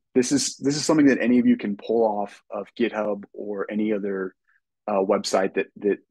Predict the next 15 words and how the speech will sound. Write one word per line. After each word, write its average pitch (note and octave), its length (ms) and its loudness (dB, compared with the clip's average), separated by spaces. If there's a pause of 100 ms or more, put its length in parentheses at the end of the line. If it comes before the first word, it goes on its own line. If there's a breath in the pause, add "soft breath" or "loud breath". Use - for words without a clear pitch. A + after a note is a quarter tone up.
(120)
you G2+ 100 -6
know, F#2+ 100 -6
you G2+ 160 -2
can G2+ 140 -4
download G2 320 -2
the G2 140 -4
actual F#2+ 320 -8
executable F#2 480 -10
program F2 440 -6
from. F2+ 240 -14 (920 soft breath)
Uh, - 60 -2
it's - 200 -2
not A#2+ 200 2
paid G#2 260 2
for. G#2 420 -2